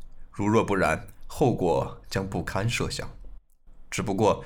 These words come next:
这大如来佛法是佛门至高功法，轻易不可示人。想他即便是去了佛门，获得这大如来佛法的几率也是非常的低。老者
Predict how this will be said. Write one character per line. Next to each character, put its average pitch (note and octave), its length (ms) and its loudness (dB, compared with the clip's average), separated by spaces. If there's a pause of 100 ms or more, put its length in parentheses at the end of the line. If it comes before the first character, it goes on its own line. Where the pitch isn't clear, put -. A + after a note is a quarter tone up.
(120)
这 C#3 120 0
大 C3+ 240 8
如 A2+ 180 2
来 C3 140 6
佛 B2 240 2
法 - 280 2 (120)
是 - 140 -2
佛 G2+ 340 2
门 A2 220 2
至 G#2 220 0
高 G2+ 220 4
功 F#2 200 0
法， - 320 -4 (320)
轻 G2+ 300 0
易 F2 220 2
不 - 280 -4
可 F#2 120 -2
示 - 200 -2
人。 - 360 -4 (560)
想 A#2 180 4
他 D3+ 100 4
即 C3 160 2
便 E3+ 160 6
是 C3 120 4
去 C3 200 2
了 F#2 120 2
佛 G2 200 2
门， G#2 300 2 (220)
获 D3 320 2
得 G2 100 2
这 A2 100 4
大 G#2+ 220 4
如 F#2 160 0
来 G2 160 4
佛 G2 220 2
法 C#2 200 0
的 D#2+ 140 -4
几 A#2+ 260 0
率 F2+ 420 -2
也 - 120 -2
是 - 80 -2
非 G2 220 -2
常 F#2 180 -2
的 F#2 100 -2
低。 G2 340 -2 (1400)
老 A2+ 200 6
者 F#2 420 6